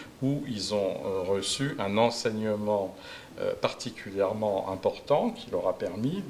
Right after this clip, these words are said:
de rentrer dans la rébellion. Voilà. Donc il y a des phénomènes en cascade, et, euh, les gouvern-, les gouvernements,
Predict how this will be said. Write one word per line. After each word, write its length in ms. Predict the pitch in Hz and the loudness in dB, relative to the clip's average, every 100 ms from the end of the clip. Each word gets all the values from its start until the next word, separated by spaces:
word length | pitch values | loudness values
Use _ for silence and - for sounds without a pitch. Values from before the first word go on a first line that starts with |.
| 98 | 0
de 40 | |
rentrer 600 | 95 87 113 123 - 185 | 2 6 4 4 0 0
dans 120 | 180 | 4
la 120 | 143 143 | 4 4
rébellion. 500 | 151 156 160 123 127 - - - | 2 0 0 0 -2 -6 -18 -10
Voilà. 180 | 117 101 - - - - - - - | -4 -4 -4 -8 -8 -8 -10 -6 -4
Donc 220 | 110 - | 0 4
il 20 | |
y 40 | |
a 40 | 120 | 4
des 180 | 113 117 | 6 2
phénomènes 540 | - 196 208 175 151 | 4 4 6 6 6
en 100 | 123 | 4
cascade, 800 | - 104 - - 110 139 175 214 - - - - - | 4 0 2 4 6 6 6 0 -6 -14 -14 -4 4
et, 300 | 135 135 127 | 6 6 4
euh, 460 | 120 107 104 104 - | 2 4 4 4 2
les 160 | 123 175 | 2 2
gouvern-, 500 | 165 135 131 110 113 123 | 2 4 4 2 -2 0
les 140 | 120 139 | 2 2
gouvernements, 1040 | 135 120 113 113 107 104 135 190 214 113 | 4 4 4 2 2 4 4 4 2 0